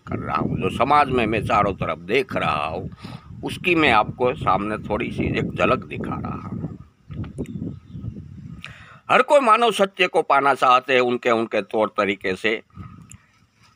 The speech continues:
लेकिन जब सत्य उनको पीरसा जाता है, तो उनका स्वाद उनको बहुत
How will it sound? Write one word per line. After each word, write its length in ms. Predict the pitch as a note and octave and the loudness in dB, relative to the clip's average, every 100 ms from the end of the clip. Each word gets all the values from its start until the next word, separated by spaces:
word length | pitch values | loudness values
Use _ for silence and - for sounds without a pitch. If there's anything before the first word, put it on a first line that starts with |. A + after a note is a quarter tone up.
| - - - - | -18 -18 -16 -2
लेकिन 300 | C3 F3+ F#3+ | 2 2 2
जब 400 | D#3 - D#3 G3+ | 0 2 4 4
सत्य 460 | - F3+ - - D#4 | 2 0 0 2 4
उनको 560 | A#3 G#3+ G3 A3 F#3 | 4 2 2 4 4
पीरसा 560 | C#3+ - D3 F3 - F3 | 4 0 0 2 4 4
जाता 420 | C3 A2+ A2+ A2 | 6 4 6 4
है, 160 | G2 F#2+ | 4 2
तो 160 | - | -2
उनका 300 | A#2 A#2+ A#2 | -4 -2 0
स्वाद 400 | G#2 - G#2 A#2 | 0 2 2 2
उनको 320 | F#2+ F#2+ - F2+ | 0 -4 -4 -4
बहुत 440 | F2 E2 G#2 G2 | -2 2 2 0